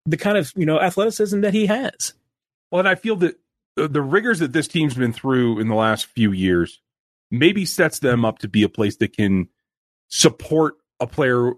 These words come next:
Speaker 2: with a troubled past a little bit better. From Marcus Peters to Kareem Hunt and the issues that they had, counseling, support. Do you think that that allowed them to go out and take maybe a little bit more of a risk than I actually thought that they would? I didn't think this would happen.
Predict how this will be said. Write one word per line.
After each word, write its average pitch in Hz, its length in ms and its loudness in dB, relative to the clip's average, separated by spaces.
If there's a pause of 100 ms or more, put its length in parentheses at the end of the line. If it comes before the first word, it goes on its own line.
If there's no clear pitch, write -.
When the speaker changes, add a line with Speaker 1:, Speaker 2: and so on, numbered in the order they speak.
(120)
Speaker 2:
with 123 180 2
a 123 40 0
troubled 120 420 -2
past 117 300 -2
a 117 40 -8
little 123 220 2
bit 104 160 -2
better. 101 240 2
From 113 160 -6
Marcus 165 340 2
Peters 139 420 0 (340)
to - 80 -2
Kareem 175 340 -2
Hunt 147 240 2
and 127 180 2
the 123 160 2
issues 156 380 2
that 127 120 -2
they 117 120 0
had, 120 380 0
counseling, 127 600 0
support. 127 640 -2 (1000)
Do 143 120 0
you 196 60 2
think 285 180 -2
that 220 140 -2
that 202 160 0
allowed 151 400 0
them 170 140 0
to 160 80 -4
go 170 80 0
out 165 60 2
and 151 100 -6
take 180 180 -2
maybe 170 260 -2
a 165 60 2
little 160 160 0
bit 160 120 -2
more 147 180 0
of 139 60 0
a 135 60 0
risk 135 300 0
than 127 100 -2
I 123 140 2
actually 131 340 0
thought 131 240 0
that 113 120 -4
they 113 100 0
would? 123 180 -2
I 143 100 4
didn't 202 200 -4
think 143 180 0
this 104 220 -4
would - 100 -8
happen. - 360 0